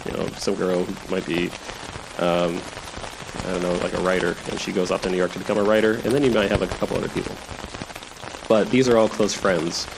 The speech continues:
and over time, as you kinda follow the journeys, you can start seeing how these people, uh, who were so great together in college and had, like, good times, and they seem like generally good people, uh, they end up meeting the real, real world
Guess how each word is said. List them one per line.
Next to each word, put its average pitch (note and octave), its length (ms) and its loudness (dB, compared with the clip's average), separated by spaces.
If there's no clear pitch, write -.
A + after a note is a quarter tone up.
and G2 180 4
over G#2+ 240 4
time, G#2+ 320 4
as F2+ 160 2
you F#2+ 80 0
kinda G2+ 240 2
follow F#2 280 6
the F2 120 2
journeys, F#2 420 2
you F#2+ 60 -4
can F2+ 80 -2
start - 340 2
seeing F#2+ 380 2
how F#2 380 0
these G#2 220 4
people, G2+ 580 4
uh, F#2 380 4
who B2 80 4
were G#2+ 80 4
so B2+ 220 4
great A2 220 2
together G2 320 2
in F2 80 -2
college G2 500 4
and F2+ 80 -2
had, F2+ 180 0
like, - 120 -4
good F2 120 -2
times, G2 600 2
and F2+ 140 0
they F2+ 100 0
seem G2+ 200 -2
like F#2+ 140 -2
generally F#2+ 360 2
good F2+ 200 -4
people, F2 340 0
uh, F2+ 320 2
they G2 240 4
end A#2 220 4
up A2 100 4
meeting G2+ 280 4
the F2 80 0
real, F2+ 280 2
real F#2+ 300 4
world F2+ 240 4